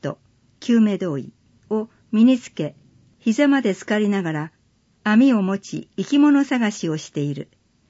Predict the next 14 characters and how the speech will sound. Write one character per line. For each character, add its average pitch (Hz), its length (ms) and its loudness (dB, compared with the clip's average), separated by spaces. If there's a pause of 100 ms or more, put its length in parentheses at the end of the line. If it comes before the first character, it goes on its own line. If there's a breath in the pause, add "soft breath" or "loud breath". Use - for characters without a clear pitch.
(440)
ま 202 180 0
た、 226 260 -4 (220 soft breath)
取 302 180 0
っ - 20 -20
た 254 160 -2
も 185 140 2
の 190 220 0
を 147 180 -6 (240)
容 269 260 0
器 202 160 -6
に 165 220 0
入 156 40 -4
れ 165 140 -4
て - 280 -10